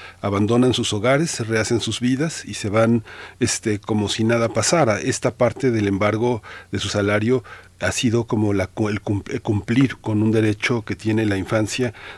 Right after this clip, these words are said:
de salir adelante y de apoyar a las, a las, a las mujeres que sostienen sus hogares.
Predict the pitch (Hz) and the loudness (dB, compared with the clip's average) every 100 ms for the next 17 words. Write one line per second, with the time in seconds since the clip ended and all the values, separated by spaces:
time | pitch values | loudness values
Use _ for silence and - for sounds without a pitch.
0 | - 101 101 107 113 101 98 110 135 127 | -4 -2 2 2 4 4 4 2 2 0
1 | 95 - 95 104 104 - - 104 95 - | 0 -4 -2 0 0 -2 -4 -2 -4 -8
2 | - 104 - - - 101 90 87 101 92 | -8 -8 -6 -10 -10 -8 -6 -6 -6 -6
3 | - 117 107 - - 92 - - - - | -2 0 0 -4 -4 -4 -4 -16 -16 -8
4 | 104 - 110 107 110 - 107 139 139 | -6 0 4 4 2 -2 0 2 0